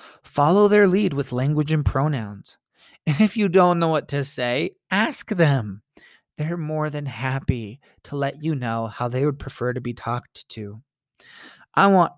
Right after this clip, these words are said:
every single person who is listening to this to know I am an ally. I am a safe place for those who are looking for acceptance and love. Here's the thing, though.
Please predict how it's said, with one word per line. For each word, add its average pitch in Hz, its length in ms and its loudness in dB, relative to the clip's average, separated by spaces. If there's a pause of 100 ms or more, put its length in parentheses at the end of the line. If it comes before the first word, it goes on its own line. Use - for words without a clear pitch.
(120)
every 175 500 0
single 165 420 0
person 135 460 -2
who 117 160 -2
is 131 160 0
listening 139 560 2
to 120 120 -6
this 117 220 -4
to - 180 -2
know 139 500 0 (500)
I 143 160 0
am 175 140 -2
an 165 80 -6
ally. 113 480 -4 (540)
I 156 200 2
am 160 120 2
a 160 60 0
safe 127 320 -4
place 98 420 -10 (280)
for 147 160 -4
those 139 420 0
who 143 220 -4
are 123 80 0
looking 139 440 -4
for 139 200 -8
acceptance 135 720 -12 (100)
and 120 160 -12
love. 104 540 -10 (1200)
Here's 185 220 2
the 160 80 0
thing, 135 260 -2
though. 98 280 -12